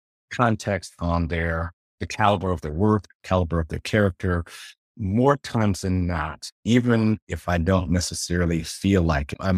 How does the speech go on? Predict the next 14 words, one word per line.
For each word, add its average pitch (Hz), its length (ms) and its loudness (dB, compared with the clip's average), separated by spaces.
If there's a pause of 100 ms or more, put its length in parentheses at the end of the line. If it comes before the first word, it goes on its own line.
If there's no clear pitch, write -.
more 92 320 4
inclined 87 560 0
to 78 60 -6
help - 300 -4
people 76 280 -6
just 95 260 0
because 87 320 -2
I 82 100 0
believe 80 580 0 (600)
that 78 380 0
karma 82 580 2
is 80 140 -2
good. 87 400 2
And 82 220 2